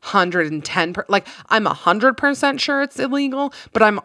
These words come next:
almost a hundred and ten percent sure it's illegal. That's how, that's how confident I am. Um, yeah,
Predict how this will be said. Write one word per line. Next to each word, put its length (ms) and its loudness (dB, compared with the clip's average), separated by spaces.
almost 360 0
a 60 2
hundred 320 -2
and 140 -8
ten 300 -2
percent 380 -12
sure 160 -6
it's 160 -10
illegal. 520 -10
That's 240 2
how, 360 -2
that's 240 2
how 120 0
confident 480 -4
I 120 -6
am. 260 -10
Um, 500 2
yeah, 640 0